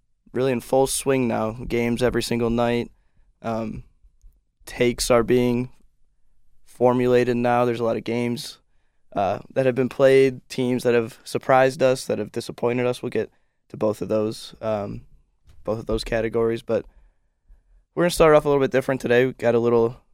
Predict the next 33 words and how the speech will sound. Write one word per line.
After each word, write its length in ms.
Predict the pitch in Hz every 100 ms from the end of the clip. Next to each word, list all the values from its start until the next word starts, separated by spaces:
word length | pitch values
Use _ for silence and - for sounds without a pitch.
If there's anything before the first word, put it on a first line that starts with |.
| -
new 200 | 113 117
segment. 580 | - 117 113 117 120 - _ - - - _ _ -
Um, 460 | 117 156 101 113 - _ _ _ - -
pretty 180 | -
corny 380 | 117 117 113 113
calling 240 | 107 107 110
it 80 |
the 80 | -
tip-off, 540 | - 110 104 107 - -
but, 240 | 110 - _ _ _ _ _ _ _ -
um, 380 | 120 110 107 -
we're 120 | 120 131
each 140 | 139
just 100 | 127
gonna 160 | 143 131
pick 180 | 139 131
a 60 |
random 400 | 113 117 123 120
stat. 460 | - - 120 123 - _ _ _ _ -
Uh, 240 | 107 95 90
there 120 | 107
was 220 | 101 -
really 300 | - 117 117
no 240 | 117 113 113
other 300 | 110 113 104
context, 680 | - 110 107 117 113 -
just 300 | - 107 -
a 20 |
random 340 | 107 113 113 107
stat 400 | - 117 117 - _ _ _ -
to 80 | 123
bring 240 | 123 120
up. 220 | 120 117